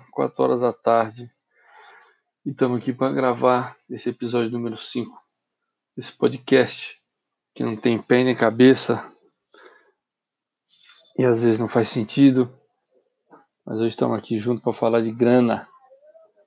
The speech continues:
bufunfa, totô, o fa-, o pagode, o cascaio, né? A gente tá aí vivendo um momento maluco no, no país, até no mundo, que a gente tá numa transição de, de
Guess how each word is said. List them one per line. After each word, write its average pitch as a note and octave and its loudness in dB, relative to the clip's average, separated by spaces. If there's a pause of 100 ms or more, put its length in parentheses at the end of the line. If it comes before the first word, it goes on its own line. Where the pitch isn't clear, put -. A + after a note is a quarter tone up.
(160)
bufunfa, A#2+ 2
totô, C3 6 (1000)
o A#2+ -16
fa-, A#2+ -2
o A2 -6
pagode, A#2+ 4
o G#2 -6
cascaio, A2+ 2 (1000)
né? C#3 2 (2000)
A B2+ -10
gente - -12
tá C3+ 2
aí C#3+ 6 (180)
vivendo B2 -2
um B2+ -2
momento A#2 -2
maluco G#2+ -2
no, G#2 -8
no A2+ -10
país, A#2 0
até B2+ -2
no E3 0
mundo, A#2+ 0
que - -12
a G2 -4
gente G2 -8
tá A#2+ 0 (100)
numa A#2 -4
transição A2 -4
de, A2 -14
de - -14